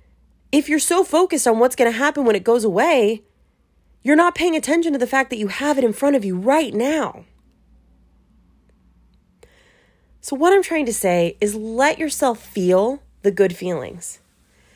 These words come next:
And yes, sure, you could have some realism in the back of your mind knowing that, yeah, at any time, something difficult could happen, something,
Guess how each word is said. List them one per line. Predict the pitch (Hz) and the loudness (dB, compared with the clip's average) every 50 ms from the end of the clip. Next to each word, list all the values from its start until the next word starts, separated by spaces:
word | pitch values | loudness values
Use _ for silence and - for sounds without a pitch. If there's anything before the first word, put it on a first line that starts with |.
| _ _ _ _ _ - | _ _ _ _ _ -2
And | 349 370 359 | 2 4 6
yes, | 370 415 427 359 254 - - - - - _ _ _ _ | 6 6 6 4 2 0 -4 -10 -14 -18 _ _ _ _
sure, | - - - 403 370 311 190 165 170 - _ _ _ _ _ | -8 -2 0 0 2 2 2 0 -2 -6 _ _ _ _ _
you | 370 453 | -8 -2
could | - 466 | 0 0
have | 370 330 302 220 | 2 2 0 2
some | - 214 196 185 | 2 0 2 2
realism | 165 165 156 156 156 147 170 160 | 2 2 2 2 2 0 0 0
in | 156 165 | 0 0
the | 151 | 0
back | 147 135 139 - | 0 -2 -2 -2
of | 165 | -4
your | 151 143 | -2 -2
mind | 143 139 139 139 147 | -2 -2 -2 -2 -2
knowing | 151 147 143 139 143 156 170 185 | 0 0 0 0 0 0 0 0
that, | 170 147 139 131 - - _ - - - _ _ _ _ _ | 0 0 0 0 -2 -8 _ -20 -20 -20 _ _ _ _ _
yeah, | 240 311 370 359 254 - - | 0 2 2 2 2 0 0
at | 214 220 | 0 0
any | 233 240 285 311 | 0 0 -2 -4
time, | 285 - 196 170 165 180 220 262 - - | -4 -2 0 0 2 2 0 -2 -6 -8
something | - - 208 190 208 196 233 233 240 247 233 - - _ _ _ - - - _ - | -4 -2 0 0 0 0 0 0 0 -2 -6 -10 -14 _ _ _ -20 -20 -20 _ -10
difficult | 170 160 196 175 - 233 - 240 185 - | -2 0 0 0 0 0 0 -2 -2 -2
could | 254 226 | -4 -2
happen, | 208 226 269 339 - - 135 131 | -2 -2 -2 0 -2 -4 -4 -2
something, | - 185 185 190 233 233 - | -4 -4 -2 -2 -2 -4 -6